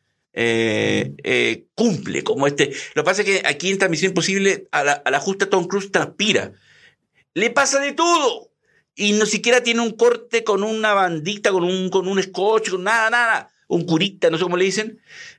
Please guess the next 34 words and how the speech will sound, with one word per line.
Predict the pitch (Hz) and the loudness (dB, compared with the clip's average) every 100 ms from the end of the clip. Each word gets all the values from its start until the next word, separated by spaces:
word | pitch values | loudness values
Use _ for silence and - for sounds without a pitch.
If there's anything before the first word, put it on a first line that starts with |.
| _ | _
Eh, | 151 151 143 139 139 _ | 0 2 2 0 -4 _
viste | 165 175 | -2 0
que | 156 139 | 0 0
John | 151 143 | -2 0
Wick | 160 160 | -2 0
le | 131 | -2
pasa | 113 - | 0 0
de | 117 | 0
todo, | - 117 131 131 | 2 2 2 2
lo | 120 | 2
apuñala, | - 120 104 123 139 135 | 0 -2 0 0 2 2
lo | 123 | 2
golpean | 113 107 139 151 143 139 - _ | 0 0 0 0 0 -4 -18 _
y, | 151 147 | -10 -8
y, | 139 139 156 147 | -6 -4 -2 -2
y | 143 | -2
sufre. | 180 208 208 - 165 127 - - - - - - | 0 0 0 0 -2 -2 -4 -16 -18 -16 -18 -4
Entonces, | 147 147 185 196 190 196 196 196 - | -4 0 0 0 0 2 2 0 0
eh, | 165 160 156 | 0 2 0
ya | 156 190 196 | 0 2 2
eso | 185 196 | 0 0
del, | 190 160 147 | 2 0 0
del | 143 143 139 | 0 0 -2
gran | 127 175 180 170 | 0 2 2 -2
superhéroe | 151 156 151 165 170 | -4 0 0 2 0
que | 165 | -2
no | 151 | 0
le | 156 | 0
pasa | 151 160 165 | 2 -2 0
nada | 147 160 165 160 156 | 2 2 4 4 2
y | 147 | 0
que | 147 | -2
no, | 147 | 0
no, | 147 143 | 2 0